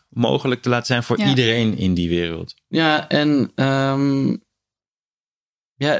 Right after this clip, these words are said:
Speaker 3: die, als er iets groots speelt, zoals bijvoorbeeld, eh, eh, die situatie met, eh, de, de moord op, op George Floyd, eh, de, dan, eh, moet je dat ook uitleggen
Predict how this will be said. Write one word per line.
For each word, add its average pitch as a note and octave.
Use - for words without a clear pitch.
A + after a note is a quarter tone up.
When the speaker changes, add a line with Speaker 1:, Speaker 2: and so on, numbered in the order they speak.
Speaker 3:
die, C3+
als D3
er E3
iets -
groots D#3
speelt, C3+
zoals C3+
bijvoorbeeld, B2+
eh, A#2+
eh, A#2+
die B2+
situatie B2
met, B2+
eh, B2
de, B2+
de C3+
moord C3
op, A#2+
op B2
George B2
Floyd, B2+
eh, A#2
de, -
dan, C3+
eh, B2+
moet C#3+
je F3
dat D3+
ook C3+
uitleggen B2+